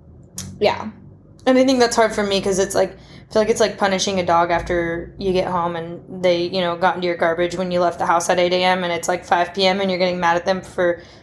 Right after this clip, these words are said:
Speaker 2: getting the garbage out all over the house and they don't know what you're mad at them for. That's a little how it feels on my end. 'Cause it's not, like, in the moment where you're like, "I feel really upset." Like, like, there's not, like, the communication that you, like, are having to shift expectations.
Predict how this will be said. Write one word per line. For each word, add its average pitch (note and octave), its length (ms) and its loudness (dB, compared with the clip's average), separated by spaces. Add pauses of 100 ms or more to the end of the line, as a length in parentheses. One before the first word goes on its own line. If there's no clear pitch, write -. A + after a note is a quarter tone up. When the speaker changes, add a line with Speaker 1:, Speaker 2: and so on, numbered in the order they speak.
(120)
Speaker 2:
getting G3+ 180 0
the F#3 80 -2
garbage F3+ 680 -2 (480)
out F#3 260 4
all G3 160 4
over F#3+ 160 2
the G3 80 4
house G3 300 2
and F#3+ 100 -2
they F3+ 80 2
don't F3+ 160 0
know F3+ 100 0
what F3+ 100 -2
you're F3+ 100 -4
mad E3+ 180 0
at F3 80 -4
them G3+ 140 -4
for. G#3 420 0 (540)
That's G#3 140 -2
a A3 60 4
little G3 160 0
how G3+ 200 2
it G3+ 80 -6
feels - 200 -2
on A3 120 -2
my - 140 -4
end. - 320 -6 (1300)
'Cause C#4+ 120 2
it's B3+ 60 -2
not, D4 140 4
like, A3+ 120 2
in A3+ 80 0
the G#3+ 60 -2
moment G3+ 380 -2
where F3+ 80 -6
you're F#3 120 -4
like, F3+ 140 -4
"I F#3 100 2
feel F#3 200 -4
really F3 180 -2
upset." C4 640 2
Like, G3 240 -2 (320)
like, A#3 100 -4
there's B3 160 4
not, B3 160 4
like, G#3+ 140 0
the G#3 40 -8
communication G#3 760 -4
that F#3 160 -2
you, F#3 180 -4
like, F3+ 400 -2
are F3+ 80 -2
having G#3+ 320 2
to F#3+ 60 -6
shift G3 260 -8
expectations. - 1200 -6